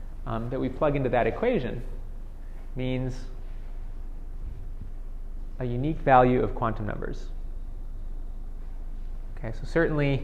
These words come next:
these different energy levels have different values of the quantum number J or the quantum number V, but there's other quantum numbers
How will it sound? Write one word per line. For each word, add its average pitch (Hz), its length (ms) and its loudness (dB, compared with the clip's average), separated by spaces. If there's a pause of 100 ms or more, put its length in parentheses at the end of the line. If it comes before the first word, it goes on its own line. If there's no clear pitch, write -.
(640)
these 139 240 4
different 147 300 4
energy 156 300 4
levels 117 260 8
have 117 160 2
different 120 300 2
values 110 420 2
of 123 80 -2
the 120 60 -2
quantum 113 340 2
number 104 240 2
J 104 640 4 (100)
or - 60 -6
the - 80 -6
quantum 107 340 -4
number 104 260 -2
V, 135 400 0 (1300)
but 131 100 0
there's 151 140 6
other 190 220 8
quantum 117 320 0
numbers 104 340 0